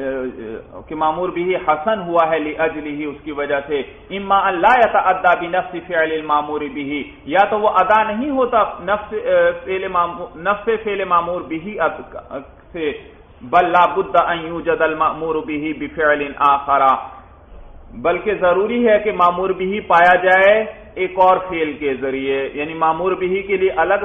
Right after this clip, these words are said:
فعل کا ہونا ضروری اور اس غیر کے لیے الگ فعل کا ہونا ضروری،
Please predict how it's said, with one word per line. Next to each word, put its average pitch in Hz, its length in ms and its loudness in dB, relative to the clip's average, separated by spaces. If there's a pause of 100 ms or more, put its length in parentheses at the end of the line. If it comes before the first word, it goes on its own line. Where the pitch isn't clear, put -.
فعل 208 220 -6
کا 214 100 4
ہونا 208 300 0
ضروری 202 580 -2
اور 160 140 0
اس 165 100 -8 (100)
غیر 165 220 4
کے 180 200 -4
لیے 170 280 2 (720)
الگ 202 360 4 (100)
فعل 185 180 0
کا 175 180 2
ہونا 165 320 0
ضروری، 147 480 -2